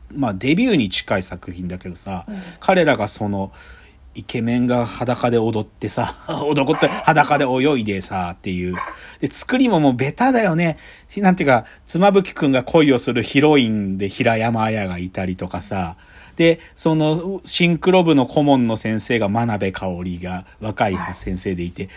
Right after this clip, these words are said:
Speaker 1: でもちょっとそのシンクロ部の活動に文句を言う先生で杉本哲太がいたりとか。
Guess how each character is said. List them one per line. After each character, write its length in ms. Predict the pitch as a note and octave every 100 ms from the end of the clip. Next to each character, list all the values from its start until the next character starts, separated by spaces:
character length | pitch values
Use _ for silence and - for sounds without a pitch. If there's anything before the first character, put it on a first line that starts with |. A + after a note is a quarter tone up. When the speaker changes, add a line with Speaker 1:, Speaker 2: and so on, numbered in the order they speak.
| -
Speaker 1:
で 60 | E3
も 80 | C#3
ち 80 | F3
ょ 60 |
っ 20 |
と 80 | C3
そ 120 | A#2
の 60 | B2
シ 160 | - D#3
ン 80 |
ク 80 | C#3+
ロ 100 | E3
部 80 | D3
の 120 | A#2+
活 240 | - A2 A#2+
動 100 | A2+
に 80 |
文 280 | A#2 C#3 C#3+
句 140 | - A2+
を 60 |
言 240 | G#2 G#2+ G#2+
う 60 | - - -
先 240 | - A2
生 160 | G2+ G#2+
で 80 | F#2+
杉 300 | - G#2 A2
本 260 | F#2+ F2+
哲 240 | F2+ G2 -
太 180 | F2+
が 120 | E2+ E2+
い 80 |
た 100 | E2+
り 140 | E2+ E2
と 100 | E2+
か。 140 | E2+